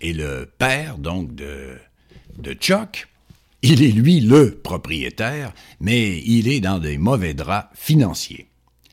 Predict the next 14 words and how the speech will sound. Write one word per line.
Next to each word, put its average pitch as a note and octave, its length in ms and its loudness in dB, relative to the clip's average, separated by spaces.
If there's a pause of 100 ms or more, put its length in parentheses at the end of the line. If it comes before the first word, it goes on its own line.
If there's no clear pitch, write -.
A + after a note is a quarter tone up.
(420)
Alors, F#2 220 -4
quand A#3 240 6
je D3+ 140 6
lui C#3 300 2
parle G2+ 680 -2
de D#2+ 100 -6
cette F#2+ 320 -2
idée A2+ 460 0 (200)
d'embarquer E2+ 540 -2
Montréal G#2+ 800 0
pour G2 220 0
diffuser B2 560 0
les F2 160 0
matchs, E2 480 -4